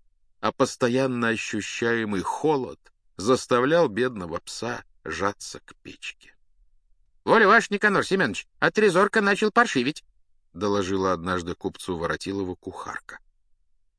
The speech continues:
На этот раз, однако, купец Воротилов не сказал ни слова. Тем не менее, кухарка не унялась и через неделю опять доложила: «Как бы дети около Трезорки не испортились,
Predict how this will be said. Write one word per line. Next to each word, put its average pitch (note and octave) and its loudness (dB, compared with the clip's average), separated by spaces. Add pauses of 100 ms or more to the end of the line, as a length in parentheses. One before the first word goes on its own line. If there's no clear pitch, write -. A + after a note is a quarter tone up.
(480)
На E2+ 0
этот G2+ 0
раз, A2+ 2
однако, G#2+ 0
купец F2+ -6
Воротилов F#2 -2
не F2+ -8
сказал E2 -6
ни D2+ -12
слова. - -16 (960)
Тем F#3+ 2
не A3 4
менее, G3 4
кухарка F#3 2
не F#3+ 2
унялась F#3+ 2 (160)
и A#2 2
через B2+ 2
неделю B2+ 2
опять C#3+ 2
доложила: A2+ 2 (260)
«Как F3 4
бы G#3+ 2
дети C4 2
около C3+ 2
Трезорки G3 2
не E3 0
испортились, B2+ 0